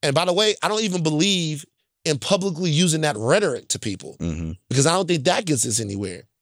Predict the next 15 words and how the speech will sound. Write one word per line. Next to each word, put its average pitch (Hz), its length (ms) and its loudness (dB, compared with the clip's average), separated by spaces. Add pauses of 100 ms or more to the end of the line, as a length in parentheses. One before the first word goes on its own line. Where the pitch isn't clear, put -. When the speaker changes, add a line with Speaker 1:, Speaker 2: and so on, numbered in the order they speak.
(220)
Speaker 1:
I'm 262 200 -2
just 196 260 0
wondering 127 840 0 (920)
why. 135 1040 0 (220)
Speaker 2:
Why 95 200 2
what? 92 260 2 (1080)
Speaker 1:
Why 226 380 0
come 202 240 -2
out 170 260 -2 (140)
and 190 120 -4
call 170 220 0
Cap 185 220 -2
a 214 40 0
liar? 240 420 -2
Speaker 2:
Oh, - 20 -20